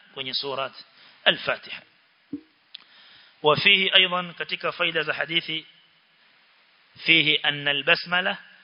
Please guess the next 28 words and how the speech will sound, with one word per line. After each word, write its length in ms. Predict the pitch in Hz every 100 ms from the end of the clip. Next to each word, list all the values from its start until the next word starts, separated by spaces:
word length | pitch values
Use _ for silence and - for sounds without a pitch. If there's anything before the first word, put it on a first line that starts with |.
| _ _ -
la 340 | 143 170 175
yujhar, 540 | 175 196 175 143 143 - - _ _ _ _ _ _ _ _
ni 100 | 135
kwamba 240 | 135 160 160
bismillah 640 | 160 165 165 170 185 190
ilikuwa 280 | 180 175 175
Mtume 340 | 170 190 190
haitoi 340 | 175 180 185 175
sauti, 420 | - 180 147 160 - 143
haitoi 300 | 160 180 180
kwa 120 | 156
sauti. 320 | 175 160 - - _ _ _ _ _
Manake 300 | 139 160 165
hata 340 | 156 185 180 170
Aisha 280 | 208 196 185
hakumsikia, 600 | 190 196 - - 185 131
amesema 340 | 127 151 156
ameanza 340 | 151 160 180
alhamdulillah. 580 | 185 185 202 185 160 127 - _ _ _ _ _ _ _ - - - - _ -
Kwa 100 | 151
hivyo, 380 | 190 165 175 - - _ - - - - - - - - - - - - - -
na 160 | 151
haya 200 | 147 180
ni 120 | 170 156
masala 380 | 165 - 156
ya 80 | 147
pili. 340 | 143 143 120 113
Je, 420 | 170 165 123